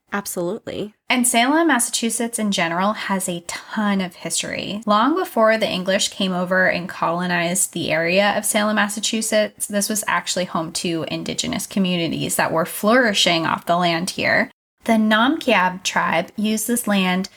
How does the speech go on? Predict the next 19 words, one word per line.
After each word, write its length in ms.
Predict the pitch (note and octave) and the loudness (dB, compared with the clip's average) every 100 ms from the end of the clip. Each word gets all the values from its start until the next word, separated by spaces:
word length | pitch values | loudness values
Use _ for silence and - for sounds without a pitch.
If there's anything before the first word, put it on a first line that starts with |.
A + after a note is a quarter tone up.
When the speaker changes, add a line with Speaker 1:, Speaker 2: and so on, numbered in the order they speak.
| - - | -20 -10
Speaker 2:
and 160 | - G3 | -2 0
area 480 | F3+ F#3 F#3 F3+ - | 2 2 4 2 2
as 120 | F#3 | -2
a 60 | F3 | 0
seasonal 640 | F3 G#3 G3 F#3+ G3 F3+ | 0 2 2 2 2 0
fishing 500 | F3 F3 F3 - F2+ | 0 0 0 0 0
village. 640 | F3+ - D3+ - G#3 - - - _ - | 0 0 0 0 0 -4 -4 -14 _ -2
Indigenous 560 | A3+ A3 A3+ D4+ F4 | 0 2 0 0 0
people 320 | - G#3+ - A3 | -2 -4 -2 -2
here 240 | A3 G#3 | 0 0
thrived 640 | G3+ F#3+ F3+ E3 E3+ - | 0 2 4 4 0 -4
for 340 | - - G3 F#3 | -8 0 2 2
many 540 | F#3+ G3+ G3+ G3 F#3 | 2 4 4 4 2
years 320 | E3 D3+ D3+ | 0 0 -2
before 400 | - F#3 - E3 | -6 -8 -2 0
English 400 | D#3 D#3 D3+ E3+ | 0 0 -4 -4
settlers 540 | - E3 E3 D#3 D#3+ - | -2 -2 0 -2 -2 -4
came 260 | - E3+ | -4 -2
over. 500 | D#3+ D#3+ G3 A3+ C4 | -2 0 2 2 2